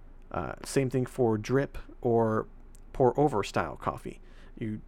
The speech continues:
do the same thing. You put the beans in some coffee paper,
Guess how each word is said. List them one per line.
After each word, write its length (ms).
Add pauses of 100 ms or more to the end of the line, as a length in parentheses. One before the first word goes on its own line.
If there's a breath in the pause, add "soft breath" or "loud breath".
do 80
the 100
same 240
thing. 220
You 120
put 440
the 80
beans 480
in 260
some 440 (680)
coffee 360
paper, 600